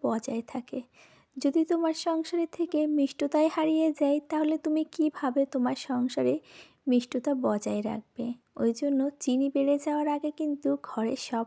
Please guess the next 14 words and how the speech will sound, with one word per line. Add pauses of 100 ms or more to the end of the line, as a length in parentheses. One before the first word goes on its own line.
সময়
চিনি
আনিয়ে
রাখবে। (840)
আরও
এমন
কিছু
কিছু
জিনিস
থাকে
সেগুলোকে
না
সময়
অনুযায়ী